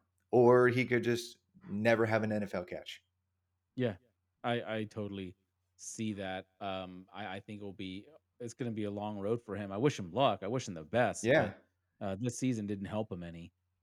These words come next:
Speaker 2: Um, now, someone who kind of is in the opposite side of the spectrum, someone we hadn't really kn-, known too much about this year. We talked about him, uh, a few weeks ago,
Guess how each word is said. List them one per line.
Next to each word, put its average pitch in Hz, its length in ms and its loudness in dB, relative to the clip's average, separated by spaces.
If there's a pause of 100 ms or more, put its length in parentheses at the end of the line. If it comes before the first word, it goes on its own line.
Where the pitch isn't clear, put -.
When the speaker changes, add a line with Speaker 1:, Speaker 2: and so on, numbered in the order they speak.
Speaker 2:
Um, 95 320 -6 (180)
now, 110 280 -2
someone 143 340 2
who 123 140 -2
kind 123 200 0
of 110 60 0
is 107 80 -4
in 113 60 -6
the 113 80 -4
opposite 110 300 -6
side 117 200 2
of 104 60 -4
the 104 60 -6
spectrum, 117 520 -2
someone 117 240 -4
we 107 100 -4
hadn't 113 260 0
really 104 180 -2
kn-, 104 220 -8
known 107 300 -4
too 190 180 2
much 147 200 2
about 107 280 2
this 101 220 -6
year. 104 100 -2
We 127 100 0
talked 123 200 2
about 110 180 2
him, 98 140 -2 (320)
uh, 101 220 2
a - 80 -6
few 220 120 2
weeks 127 300 0
ago, 95 380 -4